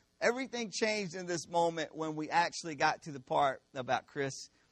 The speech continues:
being baptized. And, and I knew as much as he was joking, it was what was happening in his heart. And so Chris goes under the water.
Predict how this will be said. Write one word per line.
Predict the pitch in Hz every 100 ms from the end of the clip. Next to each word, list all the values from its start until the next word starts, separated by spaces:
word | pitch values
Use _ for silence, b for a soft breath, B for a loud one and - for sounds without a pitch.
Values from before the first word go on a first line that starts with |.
| _ 143
being | 143 139
baptized. | 120 123 120 - 110 80 104
And, | 143 151
and | 147
I | 151
knew | 175 185 175
as | 147
much | 160 170 156
as |
he | 156
was | 135 127
joking, | 147 156 147 147 135 -
it | 135
was | 120 113 -
what | 143 135
was | 120
happening | - 156 156 151 139 131 110 _ _ _ _ _ _
in | 139 156
his | 135 135
heart. | - 156 - - _ b b b b
And | 156 165
so | 165
Chris | 151 233 240 233 -
goes | 185 175 -
under | 196 185 180 170
the | 147 160
water. | 165 165 110 107